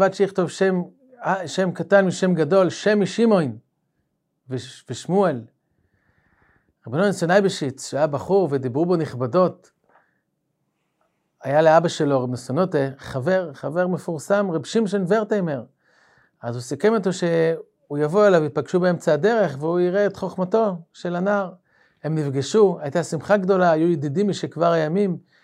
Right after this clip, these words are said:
וכמובן התחילו לדבר בלימוד. חרה לרבי יוני סנאבישיץ שבעוד אבא שלו פונה לרב שמשון עם תואר כבוד, "רבי, רב שמשון, רב שמשון", ואילו רב שמשון לא פונה לאבא שלו בתואר כבוד, הוא אומר לו את השם שלו, נוסון כמו שהוא.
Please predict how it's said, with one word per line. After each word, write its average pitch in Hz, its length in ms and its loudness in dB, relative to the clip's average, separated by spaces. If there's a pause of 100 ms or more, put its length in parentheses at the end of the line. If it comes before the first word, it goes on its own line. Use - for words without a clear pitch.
(240)
וכמובן 214 420 2
התחילו 226 260 0
לדבר 214 340 2
בלימוד. 202 520 0 (540)
חרה 139 360 4
לרבי 185 260 6
יוני 202 140 0
סנאבישיץ 185 640 -2
שבעוד 165 440 4
אבא 196 180 6
שלו 151 400 -2 (560)
פונה 151 260 0
לרב 156 280 2
שמשון 180 340 0
עם 147 80 -4
תואר 180 240 2
כבוד, 165 480 0
"רבי, 180 340 4
רב 131 160 -4
שמשון, 185 400 -4
רב 135 140 -6
שמשון", 185 420 -2 (500)
ואילו 214 220 4
רב 180 80 2
שמשון 233 340 0
לא 233 160 4
פונה 233 220 4
לאבא 226 220 6
שלו 214 240 0
בתואר 202 280 2
כבוד, 202 360 2
הוא 208 40 2
אומר 208 120 2
לו 208 80 2
את 202 100 -2
השם 196 260 -2
שלו, 190 220 0
נוסון 190 340 -2
כמו 190 200 -4
שהוא. 175 220 -12